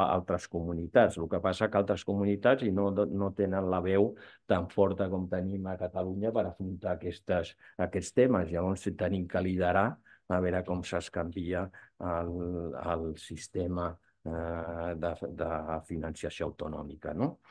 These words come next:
Això és important. La situació política també preocupa, eh? Preocupa als economistes,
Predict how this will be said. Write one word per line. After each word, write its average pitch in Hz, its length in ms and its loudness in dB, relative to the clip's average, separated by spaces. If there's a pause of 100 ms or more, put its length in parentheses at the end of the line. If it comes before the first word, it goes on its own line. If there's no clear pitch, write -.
(180)
Això 85 320 -2
és 82 160 -4
important. 90 540 2 (100)
La 95 160 2
situació 90 480 -2
política 92 480 0
també 85 480 0
preocupa, 113 640 2 (340)
eh? 107 300 -4
Preocupa 85 560 -2 (500)
als 82 220 0
economistes, 113 720 4